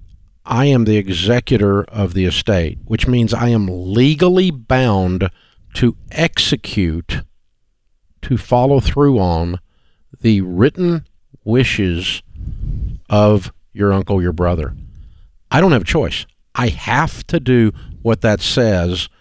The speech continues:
or I am liable for legal action." That's why they call it an executor, because a,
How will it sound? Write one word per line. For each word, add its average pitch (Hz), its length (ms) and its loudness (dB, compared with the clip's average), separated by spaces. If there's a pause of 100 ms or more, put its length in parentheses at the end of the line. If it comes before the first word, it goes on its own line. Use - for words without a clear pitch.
(420)
or 117 280 2
I 120 160 4
am 127 140 4
liable 104 600 2 (440)
for 104 360 -2
legal 110 460 0
action." - 340 -2 (1700)
That's 123 200 4
why 156 100 4
they 127 120 2
call 123 240 2
it 117 80 -2
an 104 140 -4
executor, 95 880 -2
because 87 340 -4
a, 90 180 -2